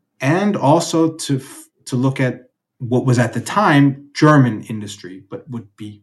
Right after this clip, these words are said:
Austrian industry. So w-, where are the factories? What kind of bombing damage was done to them?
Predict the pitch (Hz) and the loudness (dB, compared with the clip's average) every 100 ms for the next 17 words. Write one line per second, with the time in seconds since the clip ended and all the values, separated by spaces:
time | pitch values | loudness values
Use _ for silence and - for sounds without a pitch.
0 | _ - 104 - - 95 87 85 82 - | _ -10 -10 -8 -14 -14 -14 -16 -16 -14
1 | 80 - _ - - _ - 101 98 98 | -14 -16 _ -20 -20 _ -12 -10 -8 -10
2 | - _ _ 120 98 113 - 110 110 110 | -12 _ _ -10 -10 -10 -2 0 0 0
3 | 104 95 - 127 123 127 - 107 107 104 | -2 -6 -4 0 0 0 -6 -4 -4 -6
4 | - 120 107 110 95 95 - 127 131 127 | -10 -10 -8 -8 -10 -8 -2 2 4 4
5 | 117 113 113 107 110 101 101 101 104 104 | 2 0 -2 -4 -8 -12 -12 -10 -10 -12
6 | 101 101 101 | -14 -12 -12